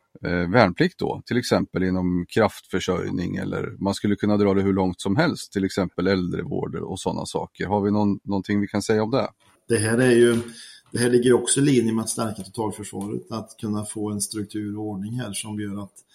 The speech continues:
Speaker 2: att det blir förutsägbart och också, eh, genomförbart för den enskilde. Så, så det här, det här är vi positiva till från Centerpartiets sida.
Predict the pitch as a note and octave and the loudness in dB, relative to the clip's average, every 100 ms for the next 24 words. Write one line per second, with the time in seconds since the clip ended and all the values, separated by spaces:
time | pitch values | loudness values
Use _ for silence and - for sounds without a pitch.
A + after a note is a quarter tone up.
0 | - _ _ - G#2+ A2 G#2 G#2+ - A2 | -20 _ _ -12 -8 -6 -4 -4 -2 -2
1 | G2+ G#2 G2+ A2 B2 - A2+ F#2 - G#2 | -2 -4 -6 -6 -8 -6 -8 -4 -6 -6
2 | G2 _ _ _ _ _ _ - A2 G#2 | -10 _ _ _ _ _ _ -16 -10 -8
3 | G#2 G#2 - - - - C#3+ B2 _ _ | -8 -10 -12 -14 -16 -18 -20 -20 _ _
4 | _ _ C3+ A#2 A#2 G#2 G2 - - A2+ | _ _ -10 0 0 0 -2 -6 -8 -6
5 | G2+ F#2 A#2 - - - A#2 A2+ G#2 - | -6 -4 -6 -8 -10 -8 -6 -4 -6 -8
6 | G2 G2 G#2+ G#2 - A2+ - A2+ A#2 B2+ | -12 -12 -14 -10 -4 -4 -2 -2 0 0
7 | B2+ A#2+ A#2 B2+ A#2+ G#2+ A2 - - B2+ | -4 -4 -2 0 0 0 -2 -4 -4 -2
8 | A#2 C3 G#2 G2 G2+ A#2 G#2 - G2 A2 | -2 -2 -4 -6 -8 -8 -8 -12 -12 -12
9 | G#2+ - A2+ G#2 G2+ | -8 -8 -8 -8 -12